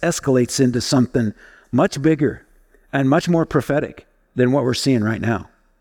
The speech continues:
So that's why the Bible says, "Watch and remember what I've said," right? Remember what's, secondly, practice a life of submission,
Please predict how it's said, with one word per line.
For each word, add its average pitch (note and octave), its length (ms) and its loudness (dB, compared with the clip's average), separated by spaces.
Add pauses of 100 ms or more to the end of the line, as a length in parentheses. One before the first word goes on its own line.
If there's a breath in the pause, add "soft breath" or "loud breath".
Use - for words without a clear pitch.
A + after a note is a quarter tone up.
(540)
So A#2 380 0 (1000)
that's B2 180 -2
why C3 120 2
the C3 80 0
Bible C3 200 -2
says, B2+ 200 -2
"Watch C#3+ 380 0 (680)
and A#2+ 100 0
remember A#2+ 300 2
what D3+ 100 0
I've D#3+ 140 -2
said," - 320 -8 (320)
right? F#3 200 -2 (300)
Remember D3+ 300 4
what's, - 260 -2 (220 soft breath)
secondly, A3+ 680 4 (600 soft breath)
practice B3+ 460 0
a D4 60 6
life G#3+ 280 2
of A3+ 120 -6
submission, D4+ 500 0